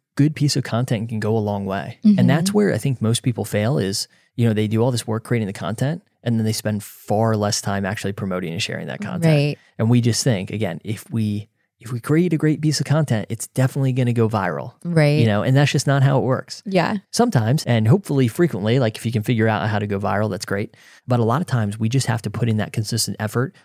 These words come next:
Speaker 1: of sharing that content to the different channels that we've decided that our audience shows up on.
Speaker 2: Right. So is there anything else people should think about as they are planning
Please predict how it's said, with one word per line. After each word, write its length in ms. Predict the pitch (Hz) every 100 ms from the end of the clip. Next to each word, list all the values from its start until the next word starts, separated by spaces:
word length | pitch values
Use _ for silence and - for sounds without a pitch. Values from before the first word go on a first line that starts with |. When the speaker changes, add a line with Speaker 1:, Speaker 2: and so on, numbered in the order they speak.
| _ 117
Speaker 1:
of 140 | 104
sharing 460 | - 110 107 104 101
that 180 | -
content 500 | - 104 104 98 87 _ _ _ _
to 460 | - 131 117 113 113
the 140 | 117 104
different 280 | 101 -
channels 540 | - 104 98 98 - - _ -
that 120 | 107
we've 220 | 113 135
decided 440 | 127 - 98 98 98
that 140 | 101
our 140 | 98 -
audience 300 | 98 87 -
shows 260 | - -
up 160 | - -
on. 160 | - _ -
Speaker 2:
Right. 320 | 175 170 170 _ _ _ _ _
So 140 | - 277
is 80 |
there 140 | 254 240
anything 300 | 240 254 285
else 180 | 247 -
people 140 | 240
should 180 | 220 208
think 140 | 220 208
about 240 | 202 196
as 200 | - 180
they 180 | 190 180
are 240 | 175 175 _ _
planning 720 | - 202 196 196 196 196 196